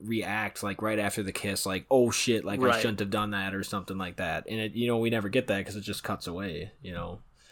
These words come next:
Speaker 2: Right, and they always play her character as a really stand-up girl.
Speaker 1: Right.
Speaker 2: And obviously John is not a stand-up guy. He's, he's an asshole and a liar, you know, and a womanizer.
Speaker 1: Yeah.
Speaker 2: So one of wo-, one would have expected at least for her to react negatively to this.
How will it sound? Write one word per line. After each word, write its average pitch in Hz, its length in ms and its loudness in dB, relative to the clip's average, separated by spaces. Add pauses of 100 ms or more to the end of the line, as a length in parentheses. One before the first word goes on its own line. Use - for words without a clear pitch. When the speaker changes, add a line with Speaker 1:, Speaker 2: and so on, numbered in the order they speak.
(960)
Speaker 2:
Right, 147 280 8
and 156 160 6
they 160 80 10
always 175 300 8
play 139 260 4
her 139 240 4
character 127 400 0
as 131 120 2
a 123 60 2
really 123 200 2
stand-up 123 520 -2
girl. 131 440 0 (200)
Speaker 1:
Right. 92 320 0
Speaker 2:
And 147 140 8
obviously 139 440 10
John 117 320 2
is 117 160 -4
not - 300 -6
a 139 80 -4
stand-up - 480 -4
guy. 123 300 0
He's, 123 240 -2
he's 113 500 -4 (180)
an 127 100 0
asshole 120 520 0
and 113 80 -4
a 113 60 -2
liar, 117 720 -2
you 127 100 0
know, 120 160 2
and 117 80 -2
a 120 40 -2
womanizer. 127 720 2 (300)
Speaker 1:
Yeah. 95 180 0
Speaker 2:
So 139 260 10
one 135 340 6
of 147 140 2
wo-, 147 240 10
one 147 300 4
would 143 120 10
have 135 80 8
expected - 480 0
at - 100 -6
least 139 320 2
for - 180 -4
her 117 180 0
to 127 60 -4
react - 520 -6
negatively 123 640 -6
to - 100 -10
this. - 420 -6